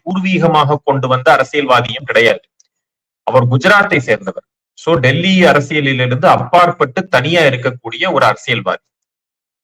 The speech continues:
மூணாவது பாத்தீங்கன்னா, ஒரு பெரிய பணக்காரரோ, இல்ல ஒரு பெரிய படிப்பு பின்பலம் உள்ளவரோ, ஆஹ், அல்லது அந்த மாதிரி ஒரு, ஒரு பேக்ரவுண்ட் உள்ளவரும் கிடையாது.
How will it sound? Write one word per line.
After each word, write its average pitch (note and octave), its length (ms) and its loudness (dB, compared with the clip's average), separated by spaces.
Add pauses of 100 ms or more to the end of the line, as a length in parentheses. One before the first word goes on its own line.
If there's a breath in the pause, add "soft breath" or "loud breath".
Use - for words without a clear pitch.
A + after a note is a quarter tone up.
(140)
மூணாவது G#3+ 460 4
பாத்தீங்கன்னா, D#3 580 2
ஒரு D3 160 2
பெரிய D3+ 460 0
பணக்காரரோ, C3 840 2 (400)
இல்ல D#3 380 2
ஒரு C#3 180 2
பெரிய D3+ 460 0
படிப்பு F#3+ 500 0
பின்பலம் C#3 500 0
உள்ளவரோ, A#2 520 0 (520)
ஆஹ், C#3+ 380 6
அல்லது F3+ 400 4
அந்த E3 240 4
மாதிரி F#3 380 4
ஒரு, C#3+ 500 0 (260)
ஒரு D3 180 0
பேக்ரவுண்ட் D#3+ 560 2
உள்ளவரும் C3 440 2
கிடையாது. G#2+ 360 0